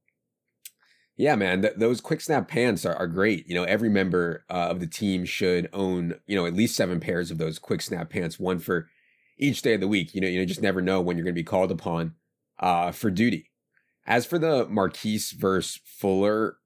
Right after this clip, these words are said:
bet, um, you know, I, I had a tweet, uh, during the summer, you know, maybe August or so, something about how incredibly rare it is for guys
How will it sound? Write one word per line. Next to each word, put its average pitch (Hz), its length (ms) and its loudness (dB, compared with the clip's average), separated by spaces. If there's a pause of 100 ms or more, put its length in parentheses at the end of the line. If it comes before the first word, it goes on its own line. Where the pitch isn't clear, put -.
(120)
bet, 117 340 2 (260)
um, 87 800 -6 (280)
you 160 120 2
know, 123 80 2
I, 110 160 0
I 120 80 2
had 147 180 2
a 127 60 0
tweet, 110 500 -4 (920)
uh, 95 100 0
during 117 200 2
the 98 80 0
summer, 98 380 2
you 104 80 4
know, 95 80 4
maybe 107 240 2
August 90 400 0
or 104 60 0
so, 107 200 2
something 131 220 0
about 101 220 4
how 90 180 2
incredibly 92 580 0
rare 85 320 2
it 92 80 2
is 98 180 0
for 90 140 -8
guys 85 400 -2